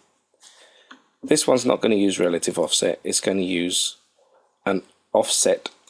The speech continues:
object, which is the empty that we added. So we select the empty, you can just type empty in there. And now you'll be able to see if we select the empty,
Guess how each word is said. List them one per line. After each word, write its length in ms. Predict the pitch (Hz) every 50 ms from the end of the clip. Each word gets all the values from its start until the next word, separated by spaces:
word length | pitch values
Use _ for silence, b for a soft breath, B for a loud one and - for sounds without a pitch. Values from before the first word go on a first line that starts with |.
| _
object, 640 | 107 107 - - - - - - - - - - - - _ -
which 200 | 85 82 - -
is 160 | 87 82 -
the 180 | - 85 82 - - _ _ -
empty 440 | 104 107 101 - - - - 87 90
that 160 | 104 92 -
we 160 | 95 92 85
added. 400 | - - 80 - 85 76 - - - - - _ _ _ _ _ _ _ _ _ _ _ _ _ _ _ _ _ - _
So 160 | - - -
we 80 | 87
select 380 | - - - - 98 - - -
the 120 | - 80
empty, 460 | 78 71 - - - - - - - _ -
you 80 | -
can 200 | - - - 90
just 220 | 82 82 78 - -
type 240 | - 80 78 - - -
empty 340 | 87 82 82 - - 73 76
in 120 | 78 69
there. 200 | 90 80 90 - - B B B B B B B B B B B B B B B B B B B B _ _ 262 - _ _ _ _ _ _ _ _ _ _ - - - _ _ _ _ _ _ _ _ _ _ _ _ _ - - _ _ _ _ -
And 140 | 92 98
now 100 | 107 120
you'll 280 | 123 113 110 104 104 92
be 120 | - -
able 200 | 98 98 98 95
to 60 | - -
see 360 | - - - 92 82 85 87
if 180 | - - -
we 60 | - -
select 400 | - - 98 110 113 - - -
the 160 | 76 82 92
empty, 480 | 92 90 - - - 80 80 - -